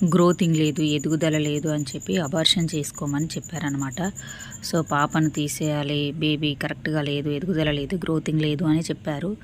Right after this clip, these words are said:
So, అప్పుడైతే మా అమ్మ తల్లి పిల్ల ఇద్దరూ చల్లగా ఉండి, ఆ, చక్కగా ఇంటికి చేరుకుంటే హాస్పిటల్ నుంచి తల్లి పిల్ల ఇద్దరూ బాగుండాలి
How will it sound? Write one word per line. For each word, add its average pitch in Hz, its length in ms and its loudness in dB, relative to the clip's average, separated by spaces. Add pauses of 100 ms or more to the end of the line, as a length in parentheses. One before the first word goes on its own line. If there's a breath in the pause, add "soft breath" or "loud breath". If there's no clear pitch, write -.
(320 loud breath)
So, - 120 0
అప్పుడైతే 160 520 0
మా 170 160 4
అమ్మ 160 560 4 (340)
తల్లి 165 300 2
పిల్ల 156 320 0
ఇద్దరూ 156 440 0
చల్లగా 147 520 -2
ఉండి, 147 440 0 (560 loud breath)
ఆ, 139 360 -2 (1080)
చక్కగా - 420 0
ఇంటికి 151 420 0 (120)
చేరుకుంటే 151 500 -2
హాస్పిటల్ 151 540 -4
నుంచి 147 220 -2
తల్లి 151 260 -2
పిల్ల 156 220 -2
ఇద్దరూ 151 360 -2
బాగుండాలి 160 720 0